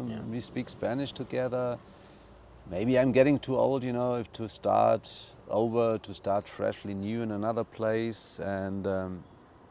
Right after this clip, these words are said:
Speaker 2: no, actually, life is good here. <laughs>
Speaker 1: Yeah.
Speaker 2: You know, and, uh, some of the changes, as I mentioned before, are positive.
Speaker 1: Sure.
Speaker 2: Because we have so many good restaurants now here. We have, uh, uh, grocery shopping is easier.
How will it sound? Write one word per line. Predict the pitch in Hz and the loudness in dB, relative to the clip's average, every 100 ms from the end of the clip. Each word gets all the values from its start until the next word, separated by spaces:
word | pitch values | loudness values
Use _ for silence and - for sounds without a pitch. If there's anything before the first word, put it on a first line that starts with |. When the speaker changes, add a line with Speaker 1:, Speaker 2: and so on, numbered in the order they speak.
| - - 104 | -20 -18 -12
Speaker 2:
no, | 135 185 | -10 -6
actually, | 180 - 294 | -8 -6 -6
life | 165 165 202 | -2 -2 -2
is | 226 - | -6 -10
good | - - | -8 -8
here. | 196 - 92 - | -6 -6 -8 0
<laughs> | 156 - | 0 0
Speaker 1:
Yeah. | 90 87 - 113 | -4 -6 -8 -10
Speaker 2:
You | 123 | -6
know, | 135 123 - - - - - | -6 -8 -14 -20 -20 -12 8
and, | 143 160 156 | 12 12 12
uh, | 143 123 - 123 | 12 12 6 -2
some | 120 131 156 | 6 10 10
of | 175 | 8
the | 156 | 4
changes, | - 190 262 269 127 | 4 4 4 0 0
as | 120 131 | 0 0
I | 123 | 0
mentioned | 123 127 120 | 0 -2 -4
before, | 117 196 233 | -4 0 4
are | 156 | 4
positive. | - - 233 339 107 85 - | 2 -2 -2 -2 -2 -6 -8
Speaker 1:
Sure. | - 87 - - | -10 -10 -12 -14
Speaker 2:
Because | 113 107 127 127 | -12 0 4 6
we | 131 | 6
have | 131 | 2
so | - 185 | 2 4
many | 190 180 175 165 | 4 4 4 4
good | 143 175 - | 4 2 2
restaurants | 143 185 - 330 349 339 147 98 | 2 0 0 -4 -2 -2 -2 -4
now | 110 95 95 | -2 0 -2
here. | 92 98 | -2 -4
We | 117 | 0
have, | 185 202 175 | 0 2 4
uh, | 160 - - - - - - - | 6 4 0 -18 -18 -12 -12 -2
uh, | 165 151 | 2 2
grocery | 131 131 160 151 135 | 8 10 10 8 4
shopping | - - - 139 139 120 | 4 0 4 4 4 0
is | 104 95 | -2 -4
easier. | 90 110 101 87 - | -6 -6 -4 -6 -8